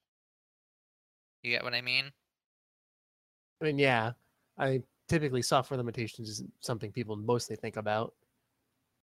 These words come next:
Speaker 1: For example, there's this one area in the game which is gonna be somewhat similar to Wind Waker and how you travel around between islands.
Speaker 2: On a
Speaker 1: I need a f-
Speaker 2: lion boat prince thing?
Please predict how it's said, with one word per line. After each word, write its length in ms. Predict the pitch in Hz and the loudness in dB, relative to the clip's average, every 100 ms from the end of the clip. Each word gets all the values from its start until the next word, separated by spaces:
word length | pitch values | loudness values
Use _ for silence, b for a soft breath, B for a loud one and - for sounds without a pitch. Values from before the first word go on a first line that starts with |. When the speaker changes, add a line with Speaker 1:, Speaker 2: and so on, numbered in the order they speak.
| _ _ - | _ _ -4
Speaker 1:
For 80 | 156 | -2
example, 400 | 151 156 139 123 | 2 0 0 -2
there's 160 | 127 135 | -4 -6
this 200 | 127 135 | -8 -8
one 260 | 151 170 | -6 -4
area 420 | 170 147 156 156 | -4 -2 0 0
in 120 | 143 131 | -2 -6
the 60 | |
game 520 | 120 139 120 110 104 | -2 2 2 2 -2
which 220 | 107 - 113 | -8 -12 -12
is 80 | |
gonna 240 | 110 120 120 | -10 -10 -8
be 360 | 120 110 104 - _ _ _ _ _ | -4 -2 -4 -8 _ _ _ _ _
somewhat 360 | - 185 196 208 | -6 -2 -2 -4
similar 680 | - - 170 165 165 165 160 - - - | -8 -8 -8 -6 -6 -4 -6 -8 -12 -6
to 320 | 151 147 143 127 | -2 0 -2 -4
Wind 260 | 123 131 131 | -4 -4 -4
Waker 600 | 135 139 - 151 143 143 _ _ _ | -2 -2 0 -2 -2 -6 _ _ _
and 160 | 123 120 | -2 0
how 120 | 120 | 0
you 160 | 117 113 | -2 -2
travel 280 | 135 123 117 | -2 0 0
around 260 | 110 110 | 0 -2
between 360 | 107 - 120 113 | -4 -8 -8 -6
islands. 680 | 104 107 123 127 131 - - _ _ _ _ _ _ _ _ _ _ | -4 -4 -6 -8 -10 -18 -20 _ _ _ _ _ _ _ _ _ _
Speaker 2:
On 140 | 131 127 | 0 0
a 40 | |
Speaker 1:
I 80 | 131 | 0
need 180 | 170 208 | 0 -2
a 20 | |
f- 180 | 190 - _ _ _ 135 | -4 -10 _ _ _ 0
Speaker 2:
lion 360 | 131 131 127 | 2 2 0
boat 280 | 113 127 131 | 0 -2 -2
prince 420 | 131 135 - - | -4 -4 -2 -2
thing? 380 | - 147 147 123 | 0 0 -2 -6